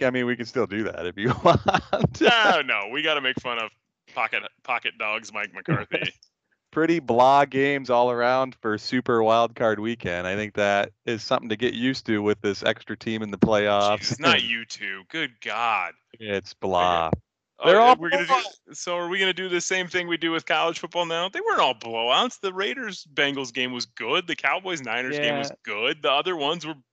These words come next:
Speaker 2: blowouts, and who cares? Like, we move on to the next week. Like
Speaker 1: Oh, and gosh, I can't wait for these matchups next week. They're gonna be great ones now that we got the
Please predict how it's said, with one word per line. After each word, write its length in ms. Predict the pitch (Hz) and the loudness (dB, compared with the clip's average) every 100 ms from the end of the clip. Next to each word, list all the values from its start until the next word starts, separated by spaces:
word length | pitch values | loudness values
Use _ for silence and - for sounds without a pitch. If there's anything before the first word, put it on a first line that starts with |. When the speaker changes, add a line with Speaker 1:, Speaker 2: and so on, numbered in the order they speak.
| _ _ | _ _
Speaker 2:
blowouts, 540 | 123 107 110 139 180 151 | -6 -4 0 0 -2 -4
and 200 | 147 156 _ _ _ | -8 -14 _ _ _
who 80 | 240 | -14
cares? 680 | 254 320 415 104 - - - | -2 2 2 0 -6 -18 -14
Like, 260 | 156 170 170 | -2 -2 0
we 140 | 185 | -4
move 160 | 185 214 | -6 2
on 140 | 233 233 | 2 2
to 60 | |
the 80 | 233 | -2
next 220 | 247 240 - | -2 -2 -2
week. 360 | 277 269 - - | -4 -4 -6 -8
Like 300 | 143 135 127 _ _ _ | -6 -6 -8 _ _ _
Speaker 1:
Oh, 260 | 104 110 104 | 0 2 2
and 160 | 90 87 | -2 0
gosh, 320 | 107 113 101 | 2 2 0
I 100 | 110 | -4
can't 280 | - 120 113 | -2 -2 2
wait 280 | 120 139 - | 4 4 0
for 120 | 117 | -6
these 220 | 123 117 | -4 -4
matchups 600 | 117 120 117 131 120 - | -2 0 0 -2 -4 -2
next 260 | 117 127 - | -6 -6 -8
week. 200 | 90 87 | -8 -4
They're 140 | 110 | -4
gonna 120 | 120 | -4
be 140 | 98 98 | -6 -10
great 380 | 95 101 123 107 | -6 -2 0 -2
ones 340 | 87 82 85 110 | -8 -10 -12 -6
now 160 | 101 | -4
that 100 | 101 | -4
we 100 | 98 | -4
got 280 | 101 104 104 | -2 -2 -2
the 280 | 95 90 | -4 -4